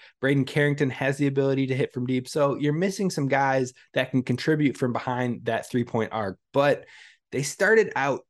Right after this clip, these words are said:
two for twelve from the three-point line in half one, and I was just like, "Yikes, this ain't looking good, folks." Like, I don't know. I don't know what else to tell you.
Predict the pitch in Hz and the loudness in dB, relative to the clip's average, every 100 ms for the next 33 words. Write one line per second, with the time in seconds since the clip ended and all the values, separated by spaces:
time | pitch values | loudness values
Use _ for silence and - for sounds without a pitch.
0 | - - 196 214 185 170 143 - 135 117 | -14 -2 0 0 0 0 0 2 4 4
1 | 78 - _ _ _ 143 139 131 143 135 | 2 -4 _ _ _ 2 2 4 4 4
2 | 131 117 120 117 113 123 123 123 117 - | 2 2 0 0 0 0 0 0 -2 0
3 | 123 120 117 110 113 117 - 107 110 101 | 2 2 0 0 0 0 -2 -6 -4 -4
4 | 107 123 123 120 - - - _ _ _ | 0 2 2 0 -6 -14 -20 _ _ _
5 | _ _ _ 101 131 160 156 160 156 143 | _ _ _ -2 0 2 2 2 0 0
6 | 156 170 165 170 170 156 - - 117 120 | 4 4 4 2 2 2 -8 -8 -4 0
7 | 110 101 _ _ _ _ _ - 139 139 | -2 -4 _ _ _ _ _ 0 4 6
8 | 139 135 131 98 _ 135 147 147 147 151 | 6 6 4 0 _ 0 4 6 6 4
9 | 143 127 - 160 180 87 | 2 -4 -4 2 2 2